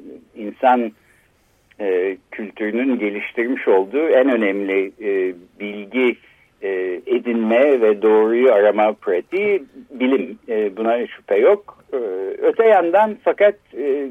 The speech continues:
bilimin kötüye kullanılması da, e, zaman zaman söz konusu oluyor. Bunun altını çizmek aslında bu tür suistimallerin önüne geçmek açısından önemli diye düşünüyorum. E, bugün biraz, e,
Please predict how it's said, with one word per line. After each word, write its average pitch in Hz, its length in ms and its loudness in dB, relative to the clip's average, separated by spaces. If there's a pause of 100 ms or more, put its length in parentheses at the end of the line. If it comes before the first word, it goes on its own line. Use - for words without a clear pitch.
(100)
bilimin 165 440 -6
kötüye 165 400 -2
kullanılması 160 760 0
da, - 160 2 (640)
e, 95 380 0
zaman 123 320 2
zaman 104 280 0
söz - 260 -8
konusu 113 400 -4
oluyor. 202 360 2 (140)
Bunun 185 300 -4
altını 147 500 0
çizmek 156 440 -2 (100)
aslında 147 680 0 (120)
bu 151 100 -6
tür 147 160 -6
suistimallerin 127 880 -4
önüne 131 300 0
geçmek 127 440 -2
açısından 123 640 -2 (420)
önemli 104 500 -4
diye 95 200 0
düşünüyorum. 123 520 -4 (680)
E, 123 300 2 (160)
bugün 175 380 0
biraz, 185 320 6 (440)
e, 131 60 -2